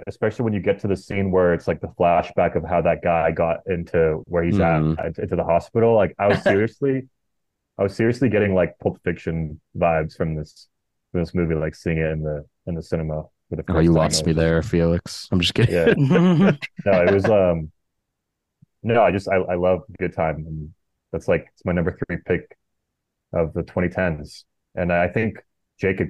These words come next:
Speaker 1: would agree with me as well. And
Speaker 2: I think I will later on, sir. <laughs>
Speaker 1: Yeah.
Speaker 4: I, I personally really wanna recommend you watch, um, Daddy Longlegs. I,
Speaker 2: Yes.
Speaker 4: I literally love Daddy Longlegs pretty much,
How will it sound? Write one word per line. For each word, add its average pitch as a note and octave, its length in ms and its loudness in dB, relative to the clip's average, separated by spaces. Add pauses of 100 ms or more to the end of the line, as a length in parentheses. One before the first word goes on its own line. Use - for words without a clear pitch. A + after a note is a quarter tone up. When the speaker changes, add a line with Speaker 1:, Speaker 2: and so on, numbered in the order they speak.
Speaker 1:
would F2+ 140 2
agree E2 220 -2
with E2 200 -4
me D#2+ 200 -6 (280)
as E2+ 160 -8
well. D#2+ 340 -2
And D2+ 240 -12 (100)
Speaker 2:
I G2 80 0
think A2 280 0
I G#2+ 100 2
will F#2+ 340 4
later F#2 340 4
on, D#2 240 0
sir. G2 580 0
<laughs> C#3+ 40 0 (220)
Speaker 1:
Yeah. D3 80 -4 (340)
Speaker 4:
I, G#3+ 440 4 (540)
I F#3 120 2
personally F#3+ 600 2
really D#3 300 2
wanna D#3+ 280 0
recommend D3 640 0
you D3 240 -2
watch, C#3+ 420 0
um, C#3+ 400 0
Daddy D#3 300 0
Longlegs. D3+ 680 2
I, F#3 380 2 (220)
Speaker 2:
Yes. A2+ 220 0
Speaker 4:
I F#3+ 120 2 (100)
literally F#3+ 440 4
love D#3+ 400 2
Daddy D#3 260 0
Longlegs D3+ 640 -2 (160)
pretty F#3 360 2
much, D#3 680 0